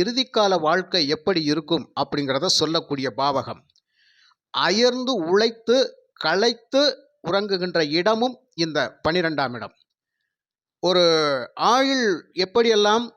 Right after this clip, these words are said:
ஒரு மனிதனை விட்டு பிரிந்து சுகபோகமாக போகுமா அல்லது துன்புறுத்தி போகுமா அப்படிங்கிற ஒரு வி-, விஷயங்கள் எல்லாம் சொல்லக்கூடிய பாவகம் இந்த பனிரெண்டாம் பாவகம். இந்த கணவன் மனைவி இணைகின்ற அந்த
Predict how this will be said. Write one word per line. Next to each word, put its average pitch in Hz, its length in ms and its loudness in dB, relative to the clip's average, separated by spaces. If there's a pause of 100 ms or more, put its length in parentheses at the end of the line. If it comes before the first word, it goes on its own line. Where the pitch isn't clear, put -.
(140)
ஒரு 180 160 2
மனிதனை 202 340 2
விட்டு 175 200 0 (100)
பிரிந்து 185 360 2 (120)
சுகபோகமாக 196 720 2 (100)
போகுமா 170 320 2 (260)
அல்லது 156 240 0 (120)
துன்புறுத்தி 214 460 2 (100)
போகுமா 151 360 2 (640)
அப்படிங்கிற 160 500 0
ஒரு 143 220 2
வி-, 170 100 0 (240)
விஷயங்கள் 175 460 2
எல்லாம் 160 260 0
சொல்லக்கூடிய 147 400 -2 (100)
பாவகம் 139 380 0 (160)
இந்த 147 220 0
பனிரெண்டாம் 135 480 -2
பாவகம். 117 380 -8 (1120)
இந்த 202 200 0 (160)
கணவன் 247 400 2
மனைவி 220 260 0 (140)
இணைகின்ற 175 480 0 (440)
அந்த 170 140 -2